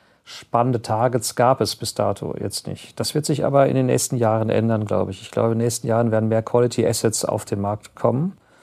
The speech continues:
Warum? Ich glaube, dass viele Eigentümer von deutschen Unternehmen nach dem Corona-Schock, nach dem Krieg jetzt in der Ukraine, ähm,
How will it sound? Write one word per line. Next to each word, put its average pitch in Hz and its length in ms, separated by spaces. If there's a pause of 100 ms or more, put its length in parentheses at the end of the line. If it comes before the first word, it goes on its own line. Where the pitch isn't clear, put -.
(420)
Warum? 117 640 (340)
Ich - 160
glaube, 135 200
dass 135 140
viele 165 500 (460)
Eigentümer 151 640
von 143 220
deutschen 143 500
Unternehmen 135 760 (240)
nach 123 220
dem 131 180
Corona-Schock, 131 880 (400)
nach 123 320
dem 117 200
Krieg 131 280
jetzt 123 200
in 120 80
der 120 80
Ukraine, 131 640 (500)
ähm, 131 580